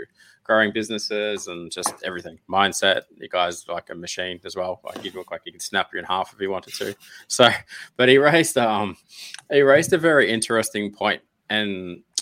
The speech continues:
I'm probably gonna take it out of context, but hopefully it still makes sense. Um, he said something along the lines of that he speaks to a lot of, like, you know, successful people and business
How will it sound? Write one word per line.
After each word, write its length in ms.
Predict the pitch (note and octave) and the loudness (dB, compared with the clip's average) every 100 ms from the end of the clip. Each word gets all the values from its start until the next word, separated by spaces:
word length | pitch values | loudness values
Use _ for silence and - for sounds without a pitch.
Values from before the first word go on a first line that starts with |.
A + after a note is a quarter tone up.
| - _ _ _ | -6 _ _ _
I'm 300 | G#2 E2 G#2+ | -2 0 0
probably 240 | G2+ A2 A2+ | 0 0 0
gonna 200 | G2 F2+ | -2 -2
take 260 | F#2 F#2 | -2 -4
it 80 | - | -2
out 200 | F2 F#2 | 2 2
of 120 | F#2 | 0
context, 680 | - G#2+ A2 C3+ - - - | -6 -6 -2 -4 -4 -8 -4
but 220 | F2+ A#1+ - | -4 -4 -4
hopefully 340 | F#2+ - F2+ | -6 -6 -8
it 60 | - | -4
still 180 | G2+ | -6
makes 280 | F2+ F2 - | -4 -6 -4
sense. 380 | A#2 C#3 - - - | -4 -2 -2 -4 -2
Um, 320 | F#2+ F#2 F2+ _ - - | 0 0 -4 _ -20 -6
he 80 | B2 | -4
said 240 | - D#3 | -2 -2
something 380 | F3 G#3+ F#3+ E3 | -2 -2 -2 -2
along 220 | C3 A2 | -2 -2
the 100 | G#2 | -2
lines 400 | F#2+ F#2+ F#2+ F2+ | 0 0 0 -2
of 420 | F#2 F2+ E2+ - _ | -2 -4 -6 -20 _
that 300 | F#2+ F#2 - _ | -2 0 -2 _
he 120 | B2 | -10
speaks 320 | C3 - D3 - | -6 -4 -4 -4
to 140 | C#3+ | -2
a 40 | A2 | 2
lot 160 | G#2 | 0
of, 100 | F#2+ | 0
like, 240 | F#2+ E2 - _ _ _ | -2 -4 -6 _ _ _
you 80 | - | -10
know, 140 | E2+ D2 | -8 -8
successful 580 | - - G#2 C3 A#2 C3 | -10 -12 -6 -2 -2 -4
people 500 | G#2 A2 A2 A#2 G#2+ | -6 -6 -6 -8 -8
and 240 | F2 E2+ E2+ | -8 -10 -8
business 600 | A2 A#2 G#2+ - - | -8 -6 -6 -4 -4